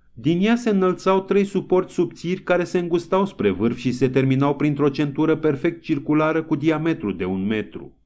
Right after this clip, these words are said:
În jurul ei existau bucle echidistante care păreau să fie folosite pentru introducerea de membre superioare sau brațe. De asemenea, trei,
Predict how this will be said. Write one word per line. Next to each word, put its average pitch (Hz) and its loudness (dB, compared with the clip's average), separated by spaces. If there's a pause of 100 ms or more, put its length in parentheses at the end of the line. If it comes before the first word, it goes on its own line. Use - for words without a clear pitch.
(460)
În 160 4
jurul 226 6
ei 202 2
existau 180 -2
bucle 185 0
echidistante 170 -4
care 175 0
păreau 190 2
să 110 -4
fie 120 2
folosite 127 2
pentru 151 -2
introducerea 160 0
de 160 0
membre 156 -2
superioare 104 0
sau 107 -2
brațe. 110 -6 (400)
De 160 0
asemenea, 165 -2
trei, 107 -2